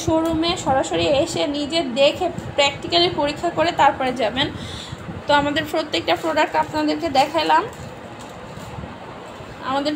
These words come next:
প্রত্যেকটা প্রোডাক্ট আপনাদের দেখালাম। আপনারা সরাসরি এসে আমাদের প্রোডাক্টগুলো নিজে যাচাই বাছাই করে নিতে পারবেন। আমাদের অ্যাড্রেস হচ্ছে হাউস দুই, ফার্স্ট ফ্লোর, রোড তেরোই বি, সেক্টর দশ, উত্তরা মডেল টাউন, বারোশো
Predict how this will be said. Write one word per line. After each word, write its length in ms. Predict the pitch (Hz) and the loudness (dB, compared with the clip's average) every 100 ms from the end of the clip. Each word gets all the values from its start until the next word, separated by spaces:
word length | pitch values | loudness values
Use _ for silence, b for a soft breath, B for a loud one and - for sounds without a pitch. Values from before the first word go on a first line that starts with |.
| 302 | -2
প্রত্যেকটা 420 | 311 - - 349 - | -4 -4 0 0 0
প্রোডাক্ট 320 | 285 277 285 294 | 2 2 2 -2
আপনাদের 320 | 302 302 302 294 | -2 -2 -2 0
দেখালাম। 380 | 311 311 302 302 339 302 | 0 0 2 2 2 0
আপনারা 260 | - 277 302 | 0 0 2
সরাসরি 400 | 285 277 - 330 339 | 2 2 0 -2 0
এসে 120 | 330 339 | 0 0
আমাদের 240 | 302 294 302 | 2 0 0
প্রোডাক্টগুলো 600 | 277 262 277 302 311 311 330 - B B B | 0 2 2 0 0 2 2 0 B B B
নিজে 180 | 285 294 311 | -6 -2 6
যাচাই 280 | 285 285 320 | 6 6 2
বাছাই 240 | 320 359 349 | 0 0 0
করে 140 | 330 320 311 | 0 0 -2
নিতে 160 | 302 320 | -2 2
পারবেন। 280 | 311 302 349 285 | 2 2 2 2
আমাদের 220 | 285 311 277 | 2 2 2
অ্যাড্রেস 340 | 262 262 330 339 | 2 0 -2 -2
হচ্ছে 180 | 339 359 269 | 0 2 4
হাউস 240 | 247 269 302 | 4 4 0
দুই, 120 | 320 339 | -2 0
ফার্স্ট 260 | 269 240 - - | 2 2 0 0
ফ্লোর, 240 | 320 311 294 | 6 8 8
রোড 180 | 269 285 - | 6 4 4
তেরোই 340 | 285 262 269 285 | 4 6 4 0
বি, 100 | 311 392 B B B - | 0 -2 B B B 0
সেক্টর 300 | 285 294 320 285 | 2 2 2 6
দশ, 140 | 254 196 - 269 | 6 4 -4 -6
উত্তরা 240 | 277 320 339 294 | 0 2 4 4
মডেল 220 | 277 320 330 | 4 2 4
টাউন, 280 | 330 359 466 - B B B - | 4 4 0 -4 B B B 6
বারোশো 400 | 269 294 - 381 | 6 6 4 6